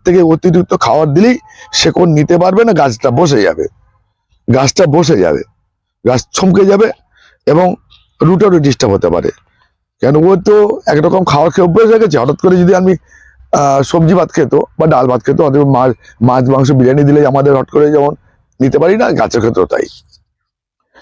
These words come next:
সেই, সেই জন্য অতিরিক্ত কিছু দিতে যাবেন না। এই যে খাবারটা হলো, এই স্ট্রবেরিটা আপনার ফেব্রুয়ারি মাসেও দিয়ে দেবে, তাতে এই যে মাটির মধ্যে যা খাবার আছে, এই জৈবিক খাবার আছে, তাতেই যথেষ্ট,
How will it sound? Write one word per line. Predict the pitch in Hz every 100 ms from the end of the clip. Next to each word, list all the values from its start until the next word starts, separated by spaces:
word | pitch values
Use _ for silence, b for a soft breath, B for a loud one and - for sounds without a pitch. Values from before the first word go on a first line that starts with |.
| -
সেই, | 165 170 160
সেই | 156 175
জন্য | 208 208
অতিরিক্ত | 185 - 185 170
কিছু | 175 151
দিতে | 104 92
যাবেন | 95 87 90
না। |
এই | 87 120 196 220
যে | 185
খাবারটা | 196 127 143 -
হলো, | 127 151 220 - B B B B B -
এই | 185
স্ট্রবেরিটা | - 135 135 175 190 220
আপনার | 190 220
ফেব্রুয়ারি | - 147 156 170
মাসেও | 190 208 208 165
দিয়ে | 135
দেবে, | 110 95 - B -
তাতে | 123 127 214 214 160
এই | 175 240
যে | 220 269
মাটির | 214 196 214
মধ্যে | 214 202
যা | 190 -
খাবার | - 131 156
আছে, | 139 - 392 - _ _ _ _ -
এই | 151
জৈবিক | 151 175 196 220 175
খাবার | 127 151
আছে, | 170 208 -
তাতেই | 135 147 160 262
যথেষ্ট, | 165 131 - -